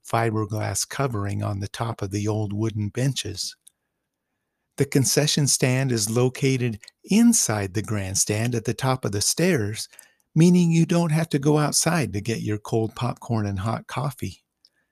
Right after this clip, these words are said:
It would have been terrific to see the whole thing filled with Pelican fans. Across the rubber track and the artificial turf are some small bleachers for visitors.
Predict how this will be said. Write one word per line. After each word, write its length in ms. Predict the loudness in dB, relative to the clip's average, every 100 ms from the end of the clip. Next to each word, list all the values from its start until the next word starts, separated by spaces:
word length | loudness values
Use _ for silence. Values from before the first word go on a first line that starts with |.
| _ _ _ _ _ _ _ _ _ -4
It 140 | 2
would 140 | 4
have 120 | 4 4
been 200 | 4 2
terrific 560 | 0 2 0 0 -6
to 100 | -4
see 220 | -2 0 0
the 140 | -2
whole 280 | 0 0 0
thing 320 | 0 2 2
filled 380 | 0 0 0 -2
with 220 | -4 -4
Pelican 520 | -4 -2 -2 -4 -6
fans. 640 | -6 -6 -4 -6 -6 -8 -10 _ _ _ _ _ _ _ _ _ -4
Across 440 | -2 0 0 0
the 140 | 0
rubber 240 | 0 0 -2
track 460 | 0 0 0 -2
and 120 | 0 0
the 120 | 2
artificial 640 | 2 0 -2 -4 -2 -6
turf 520 | -2 0 2 0 -6
are 220 | -2 -2
some 240 | 0 0 0
small 380 | 0 0 0 0
bleachers 540 | 0 0 0 -2 -2
for 160 | -4 -4
visitors. 840 | -2 -2 -4 -6 -8 -8 -12